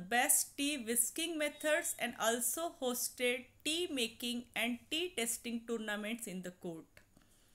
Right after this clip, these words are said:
अब ये यहाँ पर एक राजा बताया है, एम्परर हुइत्सोंग, वह इतना चाय का दीवाना था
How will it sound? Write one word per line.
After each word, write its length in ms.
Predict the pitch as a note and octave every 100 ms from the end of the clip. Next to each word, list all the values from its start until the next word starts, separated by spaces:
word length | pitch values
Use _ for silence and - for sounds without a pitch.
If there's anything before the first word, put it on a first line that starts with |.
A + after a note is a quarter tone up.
| - - -
अब 140 | A3+
ये 140 | C4 D#4
यहाँ 340 | C#4 B3 C4
पर 140 | D4 D4
एक 140 | D4+
राजा 340 | B3+ A#3 B3 A#3+
बताया 380 | A3 A#3 A#3
है, 460 | G#3+ G#3+ A#3 F4+ - - - -
एम्परर 640 | A#3+ B3+ C4+ B3+ C#4 A4 - - - - _ - -
हुइत्सोंग, 640 | E4 F4 - C4+ B3 C#4+ G4 - - - -
वह 340 | C#4+ F4+ - -
इतना 840 | - - E4+ E4 F4 G4 A#4 - - _ -
चाय 300 | - D4 C#4
का 180 | D4 E4
दीवाना 440 | C#4+ C#4 C#4+ D4 D#4+
था 480 | - D4 G3+ -